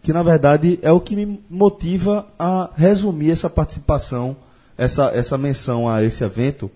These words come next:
dessa forma que eu tô resumindo. Fui procurar maiores informações no Google e encontrei uma matéria do G um. Do G um. E não no Globoesporte ponto com.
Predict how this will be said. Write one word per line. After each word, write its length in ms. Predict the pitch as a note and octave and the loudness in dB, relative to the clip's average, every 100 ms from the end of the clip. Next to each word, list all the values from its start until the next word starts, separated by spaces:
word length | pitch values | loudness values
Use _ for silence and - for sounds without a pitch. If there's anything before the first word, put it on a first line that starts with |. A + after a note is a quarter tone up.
| _ _ _ _ - | _ _ _ _ -2
dessa 300 | A#2+ C#3+ D#3+ | 0 0 0
forma 220 | D3 C#3+ | 0 0
que 60 | D3 | -2
eu 40 | |
tô 100 | D3 | -2
resumindo. 540 | D#3 E3+ E3 F#2+ F2 G2+ - _ _ | 0 0 -4 -8 -10 -14 -20 _ _
Fui 120 | - | -4
procurar 840 | - A3+ A3 G3+ C#3 C3+ C3+ - - | -2 -2 6 10 10 10 6 -4 -16
maiores 340 | C3+ C3 C3+ B2+ | -2 2 2 2
informações 880 | C3+ C#3 C3+ B2 - B2+ C3+ B2 - - | -4 -4 -4 -6 -4 -4 -4 -6 -14 -10
no 160 | B2 B2 | -8 -6
Google 480 | A#2 C3 D3+ A2+ G#2 - _ _ - _ _ - | -4 -4 -2 -4 -8 -16 _ _ -20 _ _ -14
e 100 | A#2 | -10
encontrei 380 | G#2 B2 A#2 A#2+ | -6 -6 -2 -2
uma 60 | B2+ | 0
matéria 440 | C3 - A2+ A#2+ | -2 0 2 2
do 120 | B2 | 2
G 180 | B2 E3+ | 4 6
um. 200 | B2+ A2+ B2 - _ _ _ _ - _ _ | 4 2 -8 -20 _ _ _ _ -20 _ _
Do 120 | D3 G3 | -2 2
G 120 | A3 | 2
um. 240 | C#3 A#2+ C3 - - - - _ _ _ - | 2 -2 -8 -18 -20 -20 -20 _ _ _ -2
E 80 | D3 | 2
não 260 | C#3 D3+ | 4 4
no 100 | F3+ | 2
Globoesporte 580 | E3+ F3+ - - D#3 D#3 | 2 4 4 2 -4 -4
ponto 200 | D#3+ - | -8 -10
com. 300 | - G2+ | -8 -10